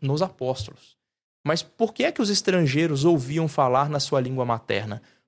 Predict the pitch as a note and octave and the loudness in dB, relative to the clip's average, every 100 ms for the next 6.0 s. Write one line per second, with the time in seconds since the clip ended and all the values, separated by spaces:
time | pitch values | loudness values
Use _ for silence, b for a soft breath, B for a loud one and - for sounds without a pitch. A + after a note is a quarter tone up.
0 | - C4 C#3+ A#2+ D3 - B2 B2+ - F3+ | -8 -2 0 2 0 0 -2 0 -2 -6
1 | F#3+ F#3+ - B2+ C3 C3+ C#3+ B2+ C3 E3 | -4 -4 -2 -4 -4 -2 0 0 0 -2
2 | C3 C#3 D#3+ F3+ B2+ B2 E3+ B3 G3+ B2+ | -2 -2 -4 -4 -4 -6 -4 -2 -2 -2
3 | - b b b _ F3 F#3 G#3+ A3 - | -8 b b b _ 0 4 4 4 0
4 | - _ A3 - - G3+ C4 D#4+ G#3+ D3 | -2 _ -2 -2 2 2 2 2 0 0
5 | - B2+ G2+ - _ - D#3 D3+ B2 G#2+ | -2 -6 -6 -8 _ -6 -2 -2 -2 -4